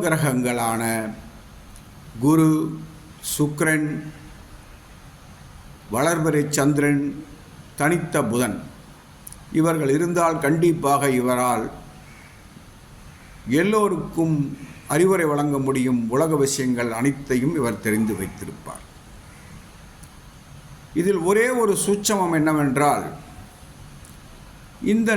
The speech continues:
நான்கு இடங்களில் தர்ம இடத்தில் மட்டும் லக்ன பாவர் யாராவது இருந்தால் இதை கவனிக்க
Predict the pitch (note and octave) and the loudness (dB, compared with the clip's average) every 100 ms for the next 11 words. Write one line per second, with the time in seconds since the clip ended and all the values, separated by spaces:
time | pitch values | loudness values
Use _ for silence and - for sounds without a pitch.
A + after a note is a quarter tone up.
0 | E3+ E3 A3+ C#4 C4 A3+ F3 F3+ F#3+ F3+ | 2 4 4 2 2 2 2 2 2 2
1 | D#3 G2 - - - - A#2 A2+ E3+ G#3 | 2 -2 -8 -16 -16 -12 -4 0 2 2
2 | A3+ A3 F3+ D#3+ D#3 D3+ C3+ B2 C#3 - | 2 2 2 2 0 2 4 4 0 -2
3 | - C3 - - - - - - - - | -2 0 -2 -10 -18 -20 -20 -20 -20 -20
4 | - - - - - - - - - - | -20 -20 -20 -20 -20 -20 -20 -20 -20 -20
5 | - - - - - - - - - - | -20 -20 -20 -20 -20 -20 -20 -20 -20 -6
6 | A#2 C#3+ D3 C#3+ D#3+ D3+ - - C#3 E3 | 0 2 2 2 2 0 -2 0 2 2
7 | D#3+ C#3+ B2+ B2+ B2+ C3 C3+ A#2 A2 G#2+ | 2 2 2 2 2 2 0 0 -2 -2
8 | G#2 A2+ G#2 G2 - - - - - - | -2 -2 -2 -4 -12 -16 -20 -20 -20 -20
9 | - - - - - - - - - - | -20 -20 -20 -20 -20 -20 -20 -20 -20 -20
10 | - - - - - - - - - - | -20 -20 -20 -20 -20 -20 -20 -20 -20 -20
11 | - - - - - - - - G#2+ G2 | -20 -20 -20 -20 -20 -18 -16 -18 -20 -20
12 | - - - - - - - - C#3 C#3 | -20 -20 -20 -20 -20 -20 -10 -2 0 2
13 | B2+ C#3 C3+ - | 2 2 2 0